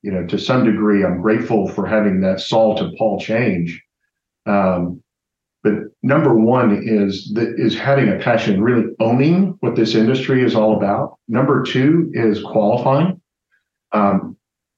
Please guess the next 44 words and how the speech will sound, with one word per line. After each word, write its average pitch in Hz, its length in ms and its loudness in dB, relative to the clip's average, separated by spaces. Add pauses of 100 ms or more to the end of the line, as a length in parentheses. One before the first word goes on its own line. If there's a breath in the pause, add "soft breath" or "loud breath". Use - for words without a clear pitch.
qualifying 135 480 2
to 113 60 2
make 117 200 2
sure 123 320 0
that, 120 320 -2
that 117 100 0
it's 131 220 -2
a 107 80 0
fit. - 540 -2 (140)
And, 107 680 0
you 104 320 -6
know, 123 220 2
if - 160 -2
it's - 180 0
not 143 240 2
a - 100 -6
fit, 113 400 -2
just 123 240 -4
being 131 200 2
okay 143 360 0
with 151 140 -2
walking 127 360 -2
away. 139 300 0
The 110 100 -2
challenge 143 440 0
is 113 160 -4
most 123 180 -2
salespeople 117 680 -2 (380 loud breath)
don't 113 160 2
have 123 160 0
a 113 80 2
robust 110 560 0 (260)
enough 107 320 -2
pipeline. 113 800 -6 (320 loud breath)
And 113 160 0
so 120 180 0
they 107 160 2
hang 143 260 0
on 151 260 2
to 123 100 -4
the 107 240 0
deal 117 640 0 (340 loud breath)
until 110 500 2
we 107 340 -2